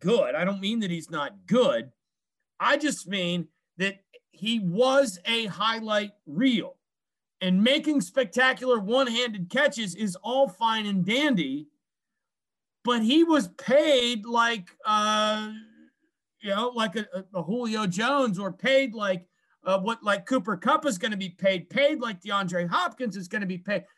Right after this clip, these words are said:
He's going to be paid like these guys when literally outside of spectacular catches.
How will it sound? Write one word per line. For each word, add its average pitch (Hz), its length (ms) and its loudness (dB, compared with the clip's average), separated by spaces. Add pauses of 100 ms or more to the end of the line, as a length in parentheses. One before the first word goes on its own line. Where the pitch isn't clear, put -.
(140)
He's 269 220 2
going 302 360 4
to 269 80 -2
be 240 140 -4
paid 226 760 0 (420)
like 277 420 0
these 233 300 -2
guys 208 800 0 (380)
when 247 420 0
literally 226 840 2 (440)
outside 269 760 0
of 254 120 -4
spectacular 254 840 0
catches. 247 560 -2